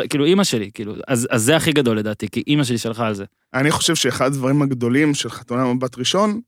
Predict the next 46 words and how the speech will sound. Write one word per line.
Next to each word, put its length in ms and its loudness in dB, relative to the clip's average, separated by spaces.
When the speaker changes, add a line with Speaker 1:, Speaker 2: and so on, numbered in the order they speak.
Speaker 2:
זה 120 -8
שהניקניימ 1120 0
חתונמי 640 2
תפס. 680 -2
Speaker 1:
<laughs> 300 -6
אתה, 200 -2
Speaker 2:
זה, 240 4
Speaker 1:
הוא 180 -6
Speaker 2:
זה 120 4
Speaker 1:
גץ 100 4
אותי 140 0
עכשיו, 220 -12
בסדר. 160 -20
Speaker 2:
לא, 260 6
אבל 180 2
זה 100 0
באמת, 300 4
זה, 140 0
תשמע, 280 4
זה 320 2
מקליל 640 2
את 160 0
האווירה 460 2
של 180 0
כל 220 2
מה 120 2
שזה, 720 0
תשמע, 260 -2
זה 80 -2
תוכנית 400 -2
על 160 2
פניו, 360 -2
אה, 300 -6
תוכנית 280 -6
קשה, 260 0
כן? 300 0
זה 160 -6
כאילו, 280 0
אתה 160 -4
בא, 340 2
מביא 280 0
אנשים 340 2
שבאמת 440 0
ממקום 380 -2
מאוד 240 0
כואב 460 2